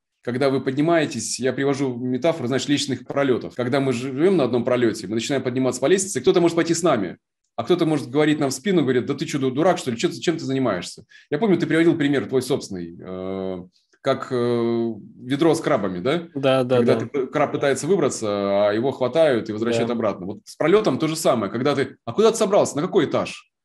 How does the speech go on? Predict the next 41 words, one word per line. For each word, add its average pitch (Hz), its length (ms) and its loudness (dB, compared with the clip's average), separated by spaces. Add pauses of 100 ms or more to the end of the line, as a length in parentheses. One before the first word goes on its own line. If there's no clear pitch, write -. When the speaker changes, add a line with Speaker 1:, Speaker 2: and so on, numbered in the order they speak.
(160)
Speaker 1:
Ой, 156 160 4
да 147 120 2
слушай, 147 380 -2
перестань, 202 400 0
давай 185 180 2
пошли 226 240 -6
пивка 196 280 -2
бахнем», 104 360 -4
да? 165 260 -4 (400)
Или, 180 180 4
или 170 400 4
даже 156 260 2
если 156 220 0
не 156 100 2
так, 185 260 2
то: 143 280 0 (360)
«А 139 120 0
чё 240 120 -2
ты 214 140 2
язык 151 340 0
учишь? 110 280 -6
А 127 60 0
зачем 170 240 -2
тебе 120 200 0
это? 110 140 -4
Ой, 156 120 0
психология, 180 520 4
ты 120 80 -6
чё, 160 100 0
псих, - 220 -2
что - 180 -6
ли?» 87 120 -6 (640)
Ну, 196 60 0
то 185 60 0
есть, - 40 -10
когда 170 360 2
идёт 170 180 4
обесценивание 160 680 2
того 127 800 2
выбора, 170 320 2
который 143 380 -2